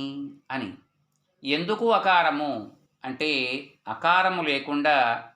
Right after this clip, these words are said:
ఇంకా మిగిలిన అక్షరాలు ఏవీ కూడా ఉండవు.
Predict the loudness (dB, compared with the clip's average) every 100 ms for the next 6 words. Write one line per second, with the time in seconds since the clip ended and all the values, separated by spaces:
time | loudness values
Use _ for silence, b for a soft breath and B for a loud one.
0 | _ _ _ -12 -4 -4 -4 -4 -2 -2
1 | -4 -4 0 2 2 0 -4 -4 -6 -6
2 | 0 0 0 -8 -12 -14